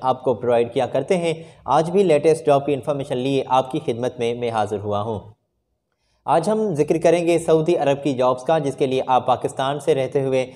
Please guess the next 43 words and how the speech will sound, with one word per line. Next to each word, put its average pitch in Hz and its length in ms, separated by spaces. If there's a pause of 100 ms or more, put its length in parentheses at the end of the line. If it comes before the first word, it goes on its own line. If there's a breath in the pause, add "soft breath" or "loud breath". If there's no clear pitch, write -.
(300 loud breath)
अप्लाई 143 280
कर 143 140
सकते 147 320
हैं 151 140
और 135 200
आप 131 340
इंडियन 139 320
नेशनलिटी 123 420
वाले 113 180
लोग 120 260
भी 127 140
अप्लाई 110 300
कर 107 140
सकते 107 320
हैं, 123 200 (320 loud breath)
मगर 135 220
ये 143 120
पोजीशंस 143 600 (100)
अलहदा 131 400
अलहदा 123 420
हैं, 175 220
अलग 127 220
अलग 123 200
सी - 160
हैं। 185 340 (420)
तो 151 60
पहले 170 280
हम 185 140
वीडियो 170 320
में, 160 260
अ, 127 200
पाकिस्तानियों 151 600
के 156 100
लिए 143 120
जॉब्स 131 260
की 143 80
इन्फॉर्मेशन 120 460
शामिल 120 300
रखेंगे, 160 380
उसी 131 240
के 117 80
बाद 117 280
हम 120 160